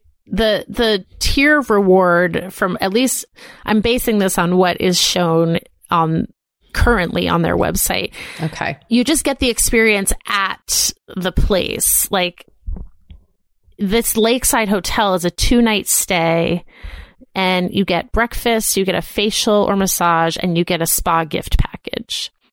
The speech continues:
Speaker 1: But, like, you have to pay to get there. And it has to be Monday through Thursday.
Speaker 2: Okay. All right. Okay.
Speaker 1: So, you know,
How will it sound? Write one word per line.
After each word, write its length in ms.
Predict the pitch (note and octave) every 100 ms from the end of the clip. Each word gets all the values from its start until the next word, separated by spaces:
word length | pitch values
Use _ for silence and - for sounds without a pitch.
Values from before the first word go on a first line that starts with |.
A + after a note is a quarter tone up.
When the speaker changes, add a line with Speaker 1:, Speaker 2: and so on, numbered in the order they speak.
| -
Speaker 1:
But, 100 | A3
like, 180 | A3+ -
you 300 | F#3+ G3+ C#4
have 180 | D4 C#4
to 80 | A3+
pay 220 | - G3
to 80 | E3+
get 240 | D#3 D#3+ -
there. 460 | - - - G3+ - _ _ _ _ _ _ _ _ _ _ _ -
And 160 | A3
it 60 | G3+
has 260 | G#3+ G#3
to 80 | -
be 400 | G3 F#3+ F3 F3 - _ - _ _ _ _
Monday 360 | F#3+ G3 E3 -
through 180 | -
Thursday. 800 | E3+ - - - - - G#3+ G#3 - _ _ _ _ _ _ _ - - _ _ _ _ _
Speaker 2:
Okay. 500 | B3+ A#3+ - C3 B2 C#3+
All 120 | A3+
right. 340 | F3+ - B2+ - _ _ _ _ _ _ _ _ -
Okay. 560 | B3 F3 C3+ D3 D#3+ _ - C4
Speaker 1:
So, 720 | - - B3+ A3 G3+ G3 F#3+ -
you 100 | A#3
know, 240 | F#3 -